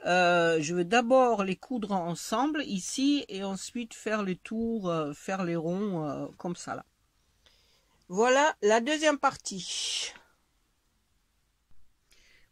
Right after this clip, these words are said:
Bon, voilà, c'est presque terminé. Donc, côté droit,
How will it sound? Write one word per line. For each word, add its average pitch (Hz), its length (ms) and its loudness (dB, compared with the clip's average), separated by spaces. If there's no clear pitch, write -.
Bon, 311 300 8
voilà, 220 300 2
c'est - 200 -8
presque 294 420 -2
terminé. 170 680 0
Donc, 190 540 0
côté - 320 -18
droit, 170 880 0